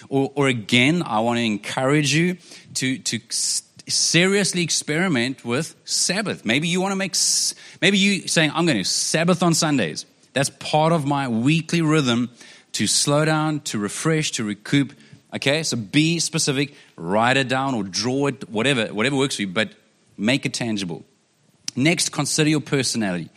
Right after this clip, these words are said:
If you're introverted, carve out plenty of time to be alone, to be quiet, to read, to walk, to, to do whatever you enjoy doing. Maybe you enjoy going out for a surf or swimming or ru-, running, walking, whatever.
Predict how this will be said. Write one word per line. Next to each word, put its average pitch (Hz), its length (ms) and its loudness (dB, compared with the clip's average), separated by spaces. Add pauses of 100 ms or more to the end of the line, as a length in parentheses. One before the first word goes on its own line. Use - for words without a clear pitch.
(380)
If 92 100 -6
you're 131 160 6
introverted, 190 680 4
carve 139 360 -2
out 135 200 -2
plenty 139 340 2
of 127 80 -2
time 85 340 -8 (840)
to 127 100 -4
be 120 480 0
alone, 104 520 2
to 98 100 -8
be 107 280 0
quiet, 110 540 -8
to 104 100 -6
read, 104 460 -2
to 98 100 -6
walk, 113 400 0
to, 104 220 -10 (100)
to 131 100 -4
do 131 120 4
whatever 147 340 2
you 131 220 0
enjoy 123 280 0
doing. 113 160 0
Maybe 123 200 0
you 143 60 2
enjoy 135 320 0
going 131 200 -2
out 135 120 -4
for 127 120 -8
a 120 40 -4
surf 123 400 -2
or 107 80 -12
swimming 135 460 -2
or 101 140 0
ru-, 120 220 0
running, 120 360 -2
walking, 120 300 -2
whatever. 127 220 2